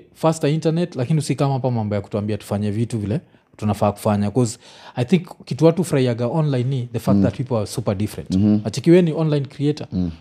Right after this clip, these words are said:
Speaker 1: Uko very different from sisi.
Speaker 2: Eh.
Speaker 1: Unacheki? And
Speaker 2: Mm.
Speaker 1: that's what people love.
Speaker 2: Tuli-, tulia
Speaker 1: Lakini
Speaker 2: mpaka conversation ya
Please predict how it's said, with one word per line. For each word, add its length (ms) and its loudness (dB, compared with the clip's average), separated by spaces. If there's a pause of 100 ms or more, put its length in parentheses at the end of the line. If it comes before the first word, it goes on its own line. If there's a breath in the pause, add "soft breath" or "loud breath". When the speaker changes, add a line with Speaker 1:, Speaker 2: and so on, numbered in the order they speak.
(100)
Speaker 1:
Uko 140 -2
very 220 4
different 340 -2
from 160 -2
sisi. 320 -6 (280)
Speaker 2:
Eh. 220 0
Speaker 1:
Unacheki? 380 2
And 140 -10
Speaker 2:
Mm. 40 0
Speaker 1:
that's 160 2
what 140 0
people 240 -2
love. 180 0 (140)
Speaker 2:
Tuli-, 180 6
tulia 340 6
Speaker 1:
Lakini 240 8
Speaker 2:
mpaka 180 6
conversation 580 -2
ya 400 0